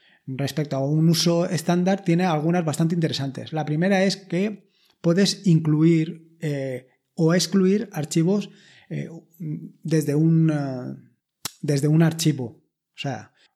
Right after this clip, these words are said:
archivos y directorios, ¿eh? O sea, qu-, quiero decir, si por ejemplo tienes tu di-, tu directorio local y quieres, eh, excluir, por ejemplo, los archivos de configuración, dentro de un archivo,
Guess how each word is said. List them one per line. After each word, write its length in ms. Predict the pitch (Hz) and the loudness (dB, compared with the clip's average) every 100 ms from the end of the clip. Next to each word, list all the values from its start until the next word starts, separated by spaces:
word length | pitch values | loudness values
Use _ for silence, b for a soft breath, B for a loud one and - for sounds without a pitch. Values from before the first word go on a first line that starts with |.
| _ | _
archivos 440 | - 139 - 165 175 | -12 -2 4 6 4
y 40 | |
directorios, 640 | 156 139 - 147 107 - - 160 | 2 0 -2 -2 -4 -12 -14 -10
¿eh? 200 | 151 185 b b | -10 -10 b b
O 20 | - | -4
sea, 200 | 151 147 | -4 -4
qu-, 180 | 170 - | -8 0
quiero 180 | 160 | 0
decir, 220 | 160 165 135 | 4 2 2
si 180 | 147 143 | -2 -4
por 160 | 143 | -4
ejemplo 300 | 135 160 160 | -4 -2 0
tienes 440 | 165 175 139 120 - | 2 2 0 -6 -2
tu 360 | 160 147 143 135 | 0 0 -2 -2
di-, 240 | 160 165 | -2 0
tu 340 | 160 147 139 | -2 0 -2
directorio 600 | 131 139 139 151 151 160 160 | -2 -2 -2 0 2 2 2
local 480 | 160 185 156 120 - | 2 2 0 -2 0
y 300 | 160 147 160 | 0 0 0
quieres, 500 | 160 160 147 - 165 | 0 0 -2 -4 -4
eh, 140 | 160 170 | -4 -4
excluir, 420 | 151 165 175 160 | 0 2 2 0
por 100 | 139 | -4
ejemplo, 300 | 160 160 135 | -4 -2 -4
los 100 | 131 | -6
archivos 300 | 131 160 151 | -4 -2 -2
de 80 | 156 | -2
configuración, 680 | 143 160 156 143 180 208 202 B B B | -4 -2 -4 0 0 0 -4 B B B
dentro 400 | 143 175 175 151 | 0 2 2 -2
de 120 | 135 | -2
un 160 | 139 160 | 0 0
archivo, 580 | 160 - 190 175 233 | 0 2 2 4 -2